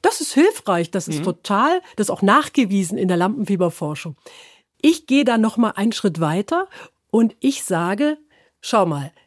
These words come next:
Speaker 1: es ist ja ein Gruppenprozess, ja? Wie wäre es denn, wenn du mit den Leuten in Beziehung kommst?“ Und jetzt sind wir wieder am Anfang unseres Gespräches. Gehe in den Kontakt mit den Menschen,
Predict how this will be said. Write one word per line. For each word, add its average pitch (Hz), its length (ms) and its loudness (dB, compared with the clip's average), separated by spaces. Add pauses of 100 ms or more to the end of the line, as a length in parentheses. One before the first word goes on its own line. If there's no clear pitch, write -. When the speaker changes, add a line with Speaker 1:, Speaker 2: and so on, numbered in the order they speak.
(280)
Speaker 1:
es 214 160 -2
ist 277 140 2
ja 254 80 4
ein 226 80 2
Gruppenprozess, 185 960 -2
ja? 202 220 -6 (520)
Wie 208 220 6
wäre 330 320 6
es 226 220 -4
denn, 233 260 4
wenn 214 180 4
du 277 120 2
mit 240 200 0
den 180 140 0
Leuten 254 580 0
in 247 240 4
Beziehung 202 640 0
kommst?“ 139 460 -6
Und 208 100 2
jetzt 202 140 2
sind 262 100 6
wir 262 140 6
wieder 240 180 6
am 196 140 0
Anfang 220 680 0
unseres 202 540 -4
Gespräches. 202 720 -4 (680)
Gehe 254 280 4
in 214 180 2
den 226 180 2
Kontakt 202 600 -2
mit 247 160 0
den 208 160 2
Menschen, 175 540 0